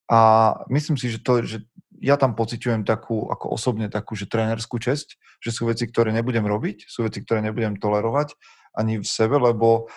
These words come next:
hájim to remeslo. Vadia mi zlí tréneri, ktorí kazia meno, eh, vadia mi ľudia, ktorí to robia nejak, mm, nepoctivo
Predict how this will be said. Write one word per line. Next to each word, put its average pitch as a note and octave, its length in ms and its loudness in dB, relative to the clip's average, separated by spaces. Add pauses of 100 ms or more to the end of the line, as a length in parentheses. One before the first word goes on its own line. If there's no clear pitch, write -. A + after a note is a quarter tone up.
hájim A#2 760 4 (360)
to - 120 6
remeslo. A2+ 480 4
Vadia A#2 320 4
mi G#2 80 0
zlí G2 240 2
tréneri, B2+ 420 4
ktorí A2 300 2 (320)
kazia A2+ 320 4
meno, B2 480 0 (300)
eh, - 420 -12 (320)
vadia A2 340 4
mi G#2 380 -2
ľudia, G#2 320 -4
ktorí G2+ 320 -6
to - 100 -6
robia G2+ 380 -2
nejak, G2+ 400 -4
mm, G2 560 -10 (640)
nepoctivo D#3 760 -2